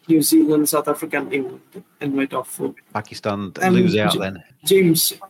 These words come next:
Speaker 1: uh, it would, I think it would be a great injustice if we don't mention Kusal Mendis's name on this podcast.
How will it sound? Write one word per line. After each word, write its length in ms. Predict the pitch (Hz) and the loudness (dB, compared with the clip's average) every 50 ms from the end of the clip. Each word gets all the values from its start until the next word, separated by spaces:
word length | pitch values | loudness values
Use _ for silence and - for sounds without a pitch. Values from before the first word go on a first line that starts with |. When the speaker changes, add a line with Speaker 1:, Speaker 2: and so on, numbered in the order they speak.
| _ - - - | _ -20 -8 -2
Speaker 1:
uh, 280 | 170 175 170 165 170 165 - - _ - | 0 2 2 2 2 0 -2 -2 _ -2
it 120 | 175 175 | 0 2
would, 160 | 196 190 185 - | 2 2 2 2
I 100 | 170 175 | 2 2
think 220 | 170 175 190 180 185 | 4 4 4 4 4
it 100 | 175 170 | 4 4
would 80 | 180 | 4
be 140 | 170 180 185 | 4 4 4
a 200 | 180 175 170 165 - _ _ - | 4 4 4 2 0 _ _ 2
great 240 | 180 180 170 - - - | 2 2 2 0 -2 2
injustice 580 | 170 165 160 160 175 170 - - 147 147 - 170 | 4 4 6 6 4 4 2 0 0 0 0 -2
if 100 | 165 - | 0 2
we 120 | 170 165 | 2 4
don't 260 | 170 165 170 170 160 | 4 4 4 4 4
mention 420 | 151 147 151 147 - - 160 170 160 | 4 4 2 2 2 0 0 0 0
Kusal 340 | - - 165 - 170 156 | 0 0 0 0 0 0
Mendis's 480 | 160 156 151 156 160 - - 165 156 - | 0 0 -2 -2 -6 -4 -2 -2 0 2
name 240 | 151 151 151 151 151 | 2 2 2 4 2
on 100 | 147 147 | 2 2
this 140 | 143 139 - | 0 0 -2
podcast. 580 | - 135 131 - - 131 123 123 - - - | -4 -8 -10 -4 -2 -2 0 0 -2 -6 -12